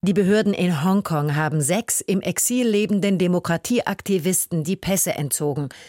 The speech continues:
Das geht aus einer Mitteilung der Regierung hervor. Demnach wird den in Großbritannien lebenden Männern vorgeworfen, die nationale Sicherheit in Hongkong gefährdet zu haben. Gegen sie lägen Haftbefehle vor.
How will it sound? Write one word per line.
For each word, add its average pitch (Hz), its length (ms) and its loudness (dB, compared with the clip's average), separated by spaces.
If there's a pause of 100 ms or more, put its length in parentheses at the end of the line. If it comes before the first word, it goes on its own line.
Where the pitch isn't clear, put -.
(280)
Das 160 220 -2
geht 160 200 -2
aus 151 200 -2
einer 151 180 -2
Mitteilung 156 520 0
der 147 120 0
Regierung 165 420 2
hervor. 139 440 -2 (560)
Demnach 202 400 2
wird 190 200 -2
den 170 200 2
in 156 200 -2
Großbritannien 165 760 0
lebenden 180 400 2
Männern 160 340 2
vorgeworfen, 202 880 0
die 180 100 2
nationale 196 560 0
Sicherheit 175 560 0
in 143 180 0
Hongkong 156 380 0
gefährdet 147 480 0
zu 147 160 -2
haben. 151 280 -2 (400)
Gegen 180 220 0
sie 185 280 2
lägen 165 400 0
Haftbefehle 147 680 -2
vor. 131 320 -2